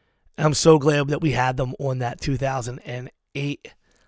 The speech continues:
This Is Hardcore. And then we also had them on the first year of the big fest at the Electric Factory. And they were so worried about playing later. And there was a giant fucking rainstorm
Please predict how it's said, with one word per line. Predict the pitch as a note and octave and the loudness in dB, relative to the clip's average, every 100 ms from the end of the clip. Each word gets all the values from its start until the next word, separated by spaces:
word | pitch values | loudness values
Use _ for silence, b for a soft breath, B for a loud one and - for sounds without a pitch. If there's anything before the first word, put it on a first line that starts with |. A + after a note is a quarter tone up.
| _ _ _ | _ _ _
This | D#3 C#3+ - | -2 0 0
Is | |
Hardcore. | B2+ B2+ B2+ C#3 B2+ B2 | -2 -2 -4 -4 -4 -4
And | - C3 | -6 -4
then | C3 B2 B2 - b b b b b - | -2 -2 -6 -10 b b b b b -2
we | D3+ D3+ | 4 6
also | C3+ C3 C#3 | 6 4 2
had | A#2+ B2+ | 2 0
them | B2+ B2+ C3+ | -2 -4 -6
on | C#3+ | -6
the | B2+ | -6
first | - D3 C#3 D3 | -4 -2 -2 -2
year | C#3 | -2
of | C3 | -2
the | B2 | -2
big | A2+ C#3 C3 | -4 -4 -4
fest | D3 C3+ B2+ | -2 -2 -4
at | |
the | C#3 | -6
Electric | C3 C3+ C#3 B2+ | -4 -4 -4 -8
Factory. | C#3 C#3 C#3+ C3 | -8 -8 -8 -8
And | C3 | -6
they | C#3+ | -4
were | C3+ | -4
so | - D#3+ | 2 2
worried | D3 C#3 C3+ | 4 2 0
about | C3 C#3 - | -2 -2 -2
playing | C#3 C3+ C3 | -2 -2 -4
later. | C3 C3 B2+ A#2+ b b b b b b b | -2 -2 -4 -6 b b b b b b b
And | D#3+ | 2
there | D3+ | 2
was | C3+ | 2
a | |
giant | B2 D3 D3+ - | 2 2 2 0
fucking | C#3+ - C3 | 0 0 -6
rainstorm | B2 B2+ B2 - C#3 C#3+ C#3+ | -4 -4 -4 -6 -8 -10 -16